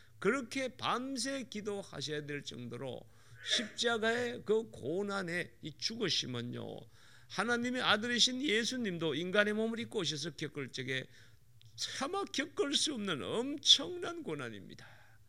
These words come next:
그래서 예수님께서 지금 갈릴리에서 예루살렘 올라가시기로 지금 이 마음 하시는 것도 어려운 겁니다. 그래서 여기 보시면 resolutely, 이렇게 예수님이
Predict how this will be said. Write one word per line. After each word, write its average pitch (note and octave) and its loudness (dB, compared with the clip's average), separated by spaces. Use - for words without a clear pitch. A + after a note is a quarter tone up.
그래서 E3+ 0
예수님께서 D3 2
지금 D#3 -2
갈릴리에서 C#3+ 2
예루살렘 D#3 2
올라가시기로 E3 -2
지금 F3+ 0
이 G3+ -6
마음 D#3+ 2
하시는 A3+ 0
것도 B2 -6
어려운 C4+ 0
겁니다. C3 -4
그래서 E3 -2
여기 A#3 -2
보시면 F#3 -2
resolutely, B3 2
이렇게 G3+ 2
예수님이 B3 2